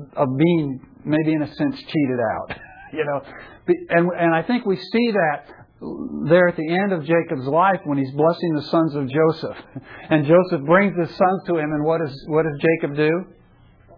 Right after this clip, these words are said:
He crosses his arms, and he puts the greater blessing on the younger child. Remember that? Why does he do that? 'Cause he's thinking back in his own life what a bummer it is to be the youngest kid.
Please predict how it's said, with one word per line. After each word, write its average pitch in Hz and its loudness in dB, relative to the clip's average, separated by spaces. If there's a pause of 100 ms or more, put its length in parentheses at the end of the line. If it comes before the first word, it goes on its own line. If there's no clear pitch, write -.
(400)
He 151 2
crosses 196 2
his 202 0 (220)
arms, - -16 (360)
and 131 -2
he 147 2
puts - 4
the 165 2
greater 165 4
blessing 151 -4
on 113 -4
the 113 -6
younger 110 -6
child. 98 -10 (160)
Remember 123 -2
that? 165 -4 (380)
Why 113 -4
does 147 -4
he 170 0
do 208 0
that? 131 -8 (800)
'Cause 196 4
he's 208 2
thinking 269 2
back 233 0
in 220 -2
his 196 -2
own 226 0
life 233 2
what 202 0
a 196 -4
bummer 226 0
it 240 2
is 196 -10
to 170 -10
be 175 0
the 185 -2
youngest 190 -4
kid. 233 0